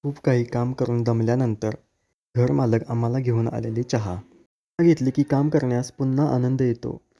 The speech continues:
आणि चहा घेतल्यावर थोडं फ्रेशही वाटतं. तर मित्रांनो, संपला माझा कामाचा आजचा दुसरा दिवस,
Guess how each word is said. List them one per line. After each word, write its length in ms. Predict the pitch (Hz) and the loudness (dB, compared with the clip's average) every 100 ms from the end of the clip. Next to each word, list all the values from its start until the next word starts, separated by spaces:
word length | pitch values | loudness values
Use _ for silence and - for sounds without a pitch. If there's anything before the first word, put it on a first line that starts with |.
| _ - | _ -4
आणि 80 | 139 | 0
चहा 260 | - 131 | 2 2
घेतल्यावर 500 | 139 139 127 127 131 - - | 2 0 2 2 2 -2 0
थोडं 180 | 127 131 | 0 2
फ्रेशही 420 | - 127 131 131 | 0 -2 0 -2
वाटतं. 360 | 120 - - 110 - _ _ _ _ _ _ _ _ _ - | -2 -6 -10 -12 -12 _ _ _ _ _ _ _ _ _ -2
तर 140 | 147 | 2
मित्रांनो, 480 | 156 - 120 120 123 | 2 2 0 2 0
संपला 400 | 127 127 127 147 | 0 0 2 2
माझा 260 | 151 127 | 2 0
कामाचा 500 | 120 120 117 113 123 120 | -2 -2 -4 -4 -4 -6
आजचा 280 | 120 123 | -6 -8
दुसरा 300 | 143 139 120 | -6 -6 -4
दिवस, 360 | 113 113 123 - | -2 -2 -4 -10